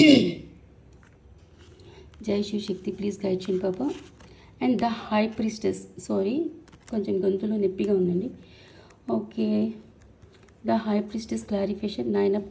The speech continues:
Cups and the Sun. Nine of Cups clarification, Papa. Oh my God. Nine of Cups clarification.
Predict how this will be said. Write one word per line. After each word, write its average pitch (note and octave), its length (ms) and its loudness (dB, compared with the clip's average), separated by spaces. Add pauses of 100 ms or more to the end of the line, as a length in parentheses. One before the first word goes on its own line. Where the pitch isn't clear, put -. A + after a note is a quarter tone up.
Cups G#3+ 400 -2 (1600)
and A#3 180 0
the F#3 80 4 (120)
Sun. F3+ 180 0 (3250)
Nine A#3 280 4
of C4 160 -2
Cups B3+ 180 0
clarification, A3+ 640 -2
Papa. C4+ 340 -2 (1600)
Oh G3+ 140 0
my G3 180 2
God. - 360 -4 (160)
Nine A3 260 2
of A#3+ 180 -4
Cups B3 180 -4
clarification. A3 720 -2